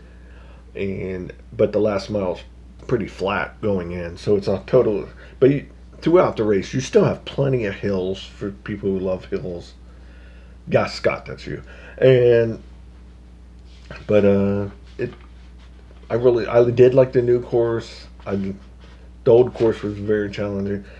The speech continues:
but those, uh, for the, for the local halves, those were, if you want a spring and a fall half, those would be the two to go to, uh, for sure. And, well, that's enough about my favorite races.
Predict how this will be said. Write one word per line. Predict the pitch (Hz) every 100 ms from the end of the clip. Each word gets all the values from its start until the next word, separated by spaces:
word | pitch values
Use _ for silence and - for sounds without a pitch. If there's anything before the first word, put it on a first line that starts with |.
| - -
but | -
those, | 185 170
uh, | 151 131 - - - - - - - - -
for | - 120
the, | 113 113 98 -
for | 117
the | 113
local | 117 104 104
halves, | 107 90 87 -
those | 120 123 113
were, | 117 - - -
if | -
you |
want | 117 110
a |
spring | - - 113 113
and | 101
a |
fall | 98 107 92
half, | 92 90 87 -
those | 127 139
would | 127 101
be | 107
the | 101
two | - 101
to | 87
go | 87 85
to, | - 82 80 - - - - - -
uh, | 87 82 78 -
for | -
sure. | - 95 82 76 - - - - - - -
And, | - 131 135 135 135 117 107 - - - - - - -
well, | - - - - - - - - - -
that's | 87 117
enough | 117 110
about | 107 92
my | 90 98
favorite | - 101 92 65
races. | 78 104 196 120 143